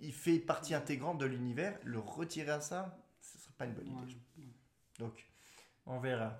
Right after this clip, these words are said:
Speaker 1: Pour l'instant, c'est un peu trop tôt pour en juger, surtout que, bon, de toute façon, euh,
Speaker 2: Parce que le dernier, tu l'as apprécié ?
Speaker 1: Je l'ai adoré, moi.
Speaker 2: À fond. Moi, j'ai, moi, j'ai pas mal aimé, mais il y a juste un, un truc. Après, je, enfin, peut-être que c'est maintenant m-,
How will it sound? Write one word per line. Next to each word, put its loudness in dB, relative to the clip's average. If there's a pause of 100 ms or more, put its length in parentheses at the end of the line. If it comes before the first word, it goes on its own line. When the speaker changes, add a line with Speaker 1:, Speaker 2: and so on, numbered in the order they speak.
(120)
Speaker 1:
Pour 0
l'instant, 0
c'est -4
un 0
peu -6
trop -6
tôt -6
pour -8
en -2
juger, -6
surtout -12
que, -10
bon, -4
de -4
toute -10
façon, -6
euh, -4 (100)
Speaker 2:
Parce -12
que -6
le -4
dernier, 4
tu -8
l'as 2
apprécié ? -6 (420)
Speaker 1:
Je -12
l'ai -8
adoré, -8
moi. -14
Speaker 2:
À -10
fond. -10 (400)
Moi, -4
j'ai, -6 (880)
moi, -2
j'ai -6
pas -4
mal -2
aimé, -2 (260)
mais -6
il -2
y -2
a -4
juste -10
un, -2
un -6
truc. -12
Après, -8
je, -8 (200)
enfin, -12 (460)
peut-être -10
que -8
c'est -14
maintenant -6
m-, -4